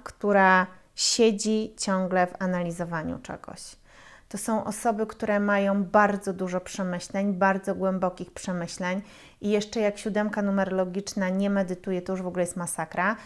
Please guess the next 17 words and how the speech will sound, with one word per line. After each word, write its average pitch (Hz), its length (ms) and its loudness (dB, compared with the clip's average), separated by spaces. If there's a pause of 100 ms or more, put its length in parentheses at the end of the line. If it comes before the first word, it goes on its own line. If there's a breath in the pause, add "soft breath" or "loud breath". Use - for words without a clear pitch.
(160 loud breath)
Siódemki 226 520 -2
muszą 220 440 2
medytować 185 840 0
i - 80 -6
bardzo 214 360 4
ważne 190 460 6
jest, 185 200 -2
żeby 190 200 -4
spisywały 202 720 0
to, 190 100 -6
co 185 140 -10
w - 60 -12
tych - 180 -12
medytacjach 175 600 -6
do 175 100 -6
nich 175 160 -6
przychodzi, 180 680 -4